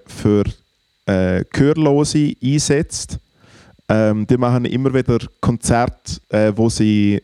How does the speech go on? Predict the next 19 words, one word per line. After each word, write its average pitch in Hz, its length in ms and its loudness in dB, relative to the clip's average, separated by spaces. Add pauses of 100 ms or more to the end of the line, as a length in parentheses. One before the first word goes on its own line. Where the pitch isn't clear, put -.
simultan 120 600 0
übersetzen 117 560 -2
für - 160 -6
Gehörlose. 101 680 0 (1120)
Und - 260 -6
dann 110 120 0
hat - 240 -2
der, 107 260 2
äh, - 20 -2
der - 140 -4
Crimey 120 360 0
sich - 180 -4
mit 120 160 -2
denen 117 140 2
getroffen 156 600 0
und 120 240 -4
irgendwie 110 200 0
Zettlis - 460 -2
besprochen. 135 560 0